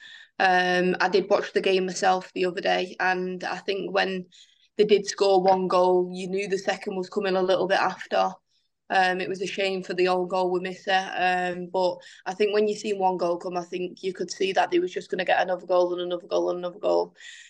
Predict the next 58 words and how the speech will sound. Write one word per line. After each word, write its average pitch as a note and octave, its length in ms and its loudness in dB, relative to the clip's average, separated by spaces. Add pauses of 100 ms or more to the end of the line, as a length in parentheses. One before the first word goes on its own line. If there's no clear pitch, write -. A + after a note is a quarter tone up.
(160)
You A3 100 0
could A#3 140 0
see C4+ 160 4
what A#3 180 2
Birmingham G#3+ 360 4
were F#3+ 60 0
trying F#3 240 -2
to F3+ 160 4
do, F3+ 60 2
was F3+ 100 2
trying F#3 160 0
to F3+ 60 2
obviously F3 300 -6
keep F#3+ 220 -10
that F3 160 2
goal F3+ 220 2
tally F#3 220 -2
down. F3+ 320 0
And F3 100 -8
obviously F3 500 -2 (100)
they, F3+ 260 0 (540)
it - 120 -4
was A3 240 2
really, F#3+ 240 4
like F#3 220 4
you F3+ 100 -4
said, F3+ 260 0
cup G#3+ 200 -6
games F#3 260 -4
are F#3 60 -10
cup G#3 200 -8
games, F#3 380 -4
fifty G#3 240 -6
fifty F#3+ 300 -6
chance F#3 420 -2
really, F#3+ 360 0
who's F#3+ 180 -6
gonna G3 200 -2
win, G3 300 -2 (120)
um, F#3 240 2
regardless F#3+ 560 0
what F#3 140 -2
league F#3 340 -12
you're F3+ 180 0
in. F#3 260 -4 (560)
But F#3 140 4
yeah, F3 180 2
I F3+ 40 2
watched F3+ 300 -2
it F3 100 0
myself, F3+ 400 0
and F#3+ 120 -4
you F#3+ 80 -10
could G3 160 -12
see G#3 180 -4
Leicester F#3 380 0
was F#3 180 -2
just, - 560 -4